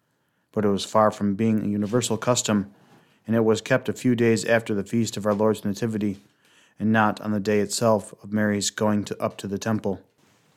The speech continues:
But what is the characteristic of Christmas in the Latin liturgy? It is twofold. It is joy, which the whole church feels at the coming of the divine word in the flesh, and it is admiration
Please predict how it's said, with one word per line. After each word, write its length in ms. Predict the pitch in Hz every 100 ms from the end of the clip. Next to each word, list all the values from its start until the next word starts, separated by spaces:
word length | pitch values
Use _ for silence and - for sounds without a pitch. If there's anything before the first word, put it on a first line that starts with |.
| _ -
But 240 | 113 120
what 240 | 127 143 156
is 140 | 127
the 80 | 113
characteristic 640 | - 117 110 120 113 113
of 100 | 98
Christmas 440 | - 123 - 107 -
in 120 | 113
the 80 | 104
Latin 320 | 107 - 104
liturgy? 460 | 107 110 98 101 92 _ _ _ _ _ _ _ _ _ _ -
It 80 |
is 100 | 117
twofold. 560 | - 147 139 110 101 98 - _ _ _ _ _ _ _ _
It 80 | 113
is 140 | 107
joy, 440 | - 117 120 104 104 _ _ -
which 180 | 104 -
the 100 | 104
whole 220 | 113 107
church 360 | - 117 110
feels 360 | - 120 117 104
at 60 | 98
the 60 |
coming 280 | 101 107 104
of 100 | 104
the 80 | 98
divine 400 | 98 104 104 101
word 360 | 110 107 95 - -
in 100 | 104
the 80 |
flesh, 480 | 95 113 107 - - _ _ _ _ _ _ _ -
and 400 | 120 110 104 - -
it 80 | 110
is 160 | 104
admiration 800 | 113 104 107 113 110 110 98 -